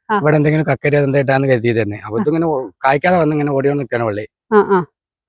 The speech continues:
Speaker 1: അപ്പൊ എന്തായാലും നമ്മൾ ഈ പറഞ്ഞ പോലെ എസ് ഒ പി കൊടുക്കുന്നുണ്ടെന്ന് പറഞ്ഞത് എസ് ഒ പി എന്തായാലും ഒരു,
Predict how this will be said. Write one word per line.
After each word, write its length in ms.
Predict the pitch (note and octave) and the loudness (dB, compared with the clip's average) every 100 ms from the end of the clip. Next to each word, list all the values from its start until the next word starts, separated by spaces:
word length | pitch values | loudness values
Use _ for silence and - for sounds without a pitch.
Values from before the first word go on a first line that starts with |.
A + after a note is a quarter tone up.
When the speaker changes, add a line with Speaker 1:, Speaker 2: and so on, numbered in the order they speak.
| _ _ _ - | _ _ _ 0
Speaker 1:
അപ്പൊ 140 | G#3+ | 2
എന്തായാലും 440 | A#3+ B3 C#4+ D#4+ D4 | 4 6 6 4 4
നമ്മൾ 240 | C#4 D4 | 4 4
ഈ 20 | |
പറഞ്ഞ 240 | D4 D4 D4 | 2 2 2
പോലെ 140 | D4+ | 4
എസ് 200 | D4 - | 2 2
ഒ 60 | C4 | 2
പി 120 | D#4 | 4
കൊടുക്കുന്നുണ്ടെന്ന് 580 | D4+ C4+ D4 D4+ D4 D4 | 2 4 2 2 2 2
പറഞ്ഞത് 360 | C4 C4+ D4 | 2 2 2
എസ് 280 | D4+ A3+ - | 0 -2 -2
ഒ 20 | |
പി 120 | A#3+ | -2
എന്തായാലും 300 | C#4+ C4+ C4+ | 0 0 0
ഒരു, 180 | C#4 D4+ | 0 0